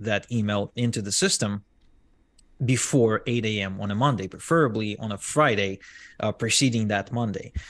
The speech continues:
Uh, so the, the whole, um, education that I've got, uh, life education that I've got through deadlines is, um, is, is just something that happened out of necessity. And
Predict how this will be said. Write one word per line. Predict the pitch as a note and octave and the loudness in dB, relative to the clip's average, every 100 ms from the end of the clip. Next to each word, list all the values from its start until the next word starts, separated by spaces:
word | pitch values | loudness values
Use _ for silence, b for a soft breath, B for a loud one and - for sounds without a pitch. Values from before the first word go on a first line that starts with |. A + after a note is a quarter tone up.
| B - | B -6
Uh, | B2+ | 0
so | B2 - D3 C3 C3 B2 | 2 4 6 6 4 0
the, | C3+ A2 B2+ B2 | -2 2 2 2
the | B2+ B2 | 2 2
whole, | A#2+ D3+ G3 G3 F#3+ b b b _ _ | 2 2 2 2 -2 b b b _ _
um, | A#2+ A#2 A#2 A2+ A#2 | 2 2 2 0 0
education | C#3 B2 - D3 D3 - B2+ | 0 0 0 2 2 0 0
that | A2+ | 0
I've | A2 G2+ | 0 -2
got, | - A#2+ G2+ - - _ _ _ _ A2+ | -2 0 0 -4 -16 _ _ _ _ -4
uh, | G#2+ | 0
life | A2 C3 C#3 | 4 4 4
education | C3 G#2+ G#2 A2+ - | 0 0 -4 -4 -2
that | A2 | 0
I've | G#2 G2 | -2 0
got | A2 G#2 G2 | 2 2 0
through | A#2+ G#2+ | -4 -4
deadlines | F#2+ A#2+ C3 C3+ D3+ F3+ - - b b b _ | 2 4 4 2 2 0 -4 -8 b b b _
is, | - A#2+ A#2 A2 - | 0 4 4 2 0
um, | A#2 A2 G#2+ G#2 G#2 A2 - _ | 2 2 2 0 -4 -8 -14 _
is, | C3 A2+ | -4 -2
is | C3 A2+ | -2 0
just | B2+ | 2
something | D3 C#3 C#3 | 2 2 0
that | B2 | 0
happened | B2 B2 | 0 0
out | A#2 A2 | 0 -2
of | |
necessity. | G#2 G2+ C3+ C3 B2+ G#2 G#2 | -4 0 0 0 -2 -2 -4
And | A#2 A2+ | -4 -4